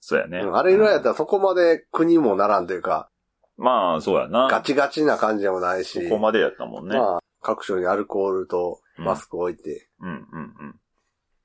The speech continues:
Speaker 2: で、まあまあ、インタビューの時は、マイクにビニールかぶ、その都度被せてみたいな
Speaker 1: はいはいはい。
Speaker 2: 感じだったんで。まあまあ、あれぐらいやったらね。
Speaker 1: まあ、クラスターはね。
Speaker 2: ね。
Speaker 1: <laughs> 出てほしくないし。
Speaker 2: ないしね。
Speaker 1: <laughs>
Speaker 2: で、あと、ラインの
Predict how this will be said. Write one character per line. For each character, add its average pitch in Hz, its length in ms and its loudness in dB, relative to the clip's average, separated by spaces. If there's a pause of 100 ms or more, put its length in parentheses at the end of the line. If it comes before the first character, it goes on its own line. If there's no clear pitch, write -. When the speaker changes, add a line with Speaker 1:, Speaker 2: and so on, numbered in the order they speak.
(460)
Speaker 2:
で、 165 80 -6
ま 160 160 2
あ 131 40 2
ま 107 260 2
あ、 90 80 0
イ 107 60 0
ン 110 80 -4
タ 104 140 2
ビ 98 100 -2
ュ - 20 0
ー - 40 0
の 90 60 -2
時 147 200 -2
は、 98 400 2 (420)
マ 104 120 2
イ 90 60 0
ク 85 120 -10
に 76 180 -8
ビ 95 120 -10
ニ 95 120 -4
ー 87 40 -4
ル 82 80 -14
か 85 140 -4
ぶ、 - 120 -12
そ 113 140 -2
の 110 80 2
都 131 120 -6
度 98 80 -2
被 90 240 -6
せ - 140 -10
て 73 160 -14
み 76 80 -16
た - 60 -8
い 90 40 -2
な 80 60 2
Speaker 1:
は 69 60 2
い - 20 -4
は - 60 -6
い - 40 -8
は 53 60 -8
い。 55 40 -12 (400)
Speaker 2:
感 95 180 -4
じ 82 80 -10
だ 80 80 -8
っ - 40 -16
た - 120 -14
ん - 40 -12
で。 - 60 -14
ま 185 220 -4
あ 135 40 0
ま 107 380 -2 (140)
あ、 - 80 -8
あ - 40 -6
れ 160 80 -4
ぐ 185 80 -6
ら 202 80 -2
い - 20 -2
や - 20 -4
っ - 20 -20
た - 120 -10
ら - 40 -8
ね。 110 240 -8 (720)
Speaker 1:
ま - 120 -8
あ、 - 40 -12
ク - 120 -10
ラ 117 120 0
ス - 80 -14
タ 120 100 -4
ー - 20 -4
は 123 200 -10
ね。 131 200 -14 (100)
Speaker 2:
ね。 107 220 -4 (260)
Speaker 1:
<laughs> - 320 -20
出 120 160 2
て 127 60 2
ほ 123 120 2
し 123 80 -2
く 107 120 -4
な 95 140 -2
い 123 60 -4
し。 107 120 -2
Speaker 2:
な 120 180 2
い 131 60 2
し 123 140 0
ね。 101 340 0
Speaker 1:
<laughs> 131 100 -2 (2250)
Speaker 2:
で、 147 80 -4
あ 127 100 0
と、 101 320 2
ラ 104 140 2
イ 98 60 -2
ン 95 100 -4
の 90 280 -4